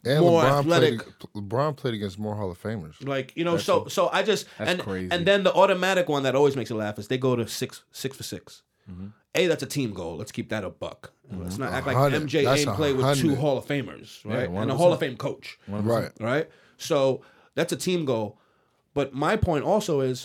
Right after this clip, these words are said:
Speaker 2: when M J played, I wanna say sixteen seasons. So ten years, he didn't even make the finals.
Speaker 3: Yeah.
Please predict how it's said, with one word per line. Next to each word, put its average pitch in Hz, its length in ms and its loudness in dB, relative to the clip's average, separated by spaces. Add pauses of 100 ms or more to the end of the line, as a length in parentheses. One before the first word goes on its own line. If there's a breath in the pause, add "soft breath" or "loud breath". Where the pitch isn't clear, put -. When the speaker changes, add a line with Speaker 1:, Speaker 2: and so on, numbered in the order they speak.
Speaker 2:
when 120 100 -10
M 156 120 -6
J 170 100 0
played, 143 240 -2
I 127 80 -4
wanna 147 240 -2
say 135 160 -4
sixteen 135 460 -8
seasons. 147 500 -10
So - 180 -12
ten 208 300 -6
years, 147 220 -2
he 151 80 -2
didn't 135 140 -4
even 110 120 -8
make 233 180 -4
the 151 60 -10
finals. - 580 -16
Speaker 3:
Yeah. 92 200 -8